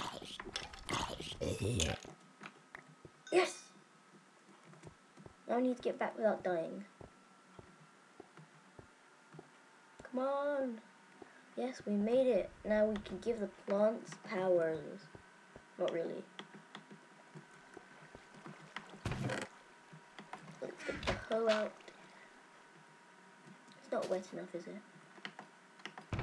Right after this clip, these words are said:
Okay, now let's turn this zombie flesh into cookies. <gasps> Cookies? Cookies?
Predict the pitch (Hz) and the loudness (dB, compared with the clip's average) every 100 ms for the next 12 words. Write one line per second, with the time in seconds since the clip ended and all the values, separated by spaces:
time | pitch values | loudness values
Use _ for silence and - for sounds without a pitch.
0 | - - - - - - - - - - | -2 -2 -2 -6 -14 -18 -18 -16 -18 -18
1 | - - - - - - 202 294 - - | -20 -18 -18 -16 -14 -2 0 2 2 0
2 | - - 180 - - - - 226 247 254 | 0 0 0 -2 -12 -14 2 6 6 6
3 | 262 294 - 220 214 285 285 240 294 254 | 2 -4 -12 4 8 8 8 6 6 4
4 | 208 185 165 190 - - - 269 247 190 | 0 2 2 0 -8 0 4 6 4 2
5 | 202 233 254 277 - - - - - - | 4 4 2 0 -4 -18 -20 -20 -20 -20
6 | - - - - - 180 - 233 294 - | -20 -20 -20 -10 -2 0 0 -8 -8 -14
7 | - - - - - 294 571 - - 339 | -20 -20 -18 -16 -4 0 0 0 -2 -2
8 | - 208 - - - - - - - - | 0 -4 -6 -14 -16 -16 -18 -18 -18 -2
9 | 165 - 147 - | 0 0 -2 -6